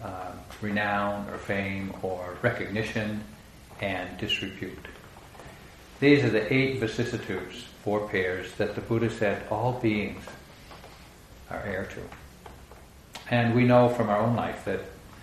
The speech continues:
we've had plenty of pleasure and we've had plenty of pain,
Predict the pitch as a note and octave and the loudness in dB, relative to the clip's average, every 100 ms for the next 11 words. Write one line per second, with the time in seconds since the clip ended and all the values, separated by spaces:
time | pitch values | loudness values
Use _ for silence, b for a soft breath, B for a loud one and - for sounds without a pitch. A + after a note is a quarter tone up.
0 | B B B - G2+ G2 G#2 F2+ - - | B B B -8 -8 0 2 0 -6 -10
1 | - G2+ G2+ - G#2+ G#2 F#2 F#2 - - | -8 -6 -6 0 2 2 0 -2 -8 -16
2 | - - B B B B - - F2+ F#2 | -18 -18 B B B B -16 -12 -10 -8
3 | F#2 F#2 F#2 - - G2 G2+ G2 A#2+ G#2 | -6 -4 -4 -4 -6 -4 -4 2 2 2
4 | G2 | -2